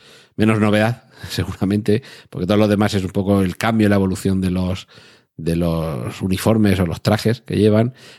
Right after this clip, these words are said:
Máquina de Guerra. En fin, tenéis ahí a todos los personajes, eh, con un montón de portadas si no he contado mal, son hasta veintidós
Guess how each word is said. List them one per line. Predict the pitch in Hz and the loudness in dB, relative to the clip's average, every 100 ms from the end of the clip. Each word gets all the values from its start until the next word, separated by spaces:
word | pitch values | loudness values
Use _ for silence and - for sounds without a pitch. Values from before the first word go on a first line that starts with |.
| - | -6
Máquina | 90 90 90 85 | -4 -2 -4 -4
de | 82 | -2
Guerra. | 85 120 113 110 113 113 113 113 117 - _ - - - - - - - | 2 4 4 4 4 4 4 4 2 -4 _ -20 -20 -20 -20 -20 -20 -4
En | 98 | 0
fin, | 107 | 0
tenéis | 95 113 123 | 0 0 2
ahí | 120 113 | 2 2
a | 101 | 2
todos | 127 120 | 2 2
los | 113 | 2
personajes, | 101 110 131 147 156 | 0 0 2 2 0
eh, | - | -4
con | - 92 92 - | -6 -6 -6 -2
un | 135 | 2
montón | 127 110 107 104 | 4 2 0 0
de | 98 | 0
portadas | 92 95 117 139 151 143 - _ - | -2 -2 0 2 0 -4 -16 _ -6
si | - 101 95 | -2 0 0
no | 101 113 110 104 101 98 | 2 4 4 2 0 0
he | 101 | -2
contado | 98 92 92 | -2 -2 0
mal, | 98 | 0
son | - 98 98 | 0 0 0
hasta | 95 98 | 0 0
veintidós | 104 98 87 92 113 131 | 0 0 -2 2 2 0